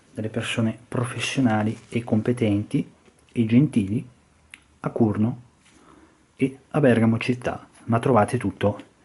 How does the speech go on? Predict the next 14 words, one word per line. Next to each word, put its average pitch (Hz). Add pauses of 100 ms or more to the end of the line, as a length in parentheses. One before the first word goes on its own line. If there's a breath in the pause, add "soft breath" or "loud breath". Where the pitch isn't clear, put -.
(1500 loud breath)
in 123 (200)
descrizione. 113 (680 loud breath)
Rimetto 123
via 117
anche 104 (1700 soft breath)
il 104
Magic 113
Mouse 156 (2000 loud breath)
e 135
lo 123
mettiamo 101 (320)
qui. - (200)
Adesso 131
passiamo, 110